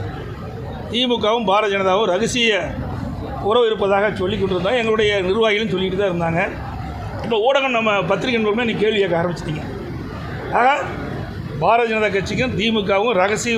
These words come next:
உறவு இருப்பது என்றது வெட்ட வெளிச்சமாகிவிட்டது. சில விளக்கத்தை மட்டும் நான் இந்த நேரத்தில் சொல்றேன்.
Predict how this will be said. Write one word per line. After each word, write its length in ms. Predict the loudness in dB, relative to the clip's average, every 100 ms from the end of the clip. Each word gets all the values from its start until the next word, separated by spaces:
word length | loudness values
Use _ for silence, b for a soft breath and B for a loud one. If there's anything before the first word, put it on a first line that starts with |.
| 0 0
உறவு 220 | 2 2 2 2
இருப்பது 320 | 0 2 0 0
என்றது 200 | 0 -2 -2
வெட்ட 200 | 0 0
வெளிச்சமாகிவிட்டது. 680 | 2 0 0 0 0 -2 -2 -4 -6 -8 -8 -8 -8 -10 -8 -4
சில 200 | 0 2 2
விளக்கத்தை 320 | 0 0 0 0
மட்டும் 180 | -2 -2
நான் 80 |
இந்த 100 | 0 0
நேரத்தில் 320 | 0 -2 -2
சொல்றேன். 280 | -2 0